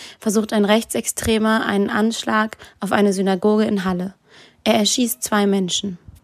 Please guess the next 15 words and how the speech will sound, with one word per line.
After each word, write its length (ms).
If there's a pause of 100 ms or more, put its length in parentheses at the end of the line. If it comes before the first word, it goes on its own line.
(280)
Und 160
jetzt, 400
im 100
Februar 480
zweitausendzwanzig, 1160 (380)
der 100
rassistische 560
Terroranschlag 720
in 160
Hanau. 420 (480)
Deutschland 560
hat 140
ein 160
massives 480
Rassismusproblem 1040